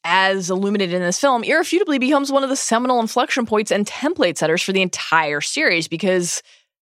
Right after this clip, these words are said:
the destruction of either a Death Star or a Death Star-like weapon, such as Starkiller Base,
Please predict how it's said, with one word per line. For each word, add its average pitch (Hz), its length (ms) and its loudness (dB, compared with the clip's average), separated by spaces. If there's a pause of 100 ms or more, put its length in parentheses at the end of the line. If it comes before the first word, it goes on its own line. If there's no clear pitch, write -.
(120)
the 208 360 -2
destruction 240 640 2
of 185 400 0 (120)
either 180 400 0 (280)
a 220 200 0
Death 202 240 2
Star 190 240 2
or 180 200 2
a 165 80 -2
Death 160 240 0
Star-like 151 800 -2
weapon, 147 460 -4
such - 300 -6
as 123 200 -6
Starkiller 196 440 0
Base, 139 280 -8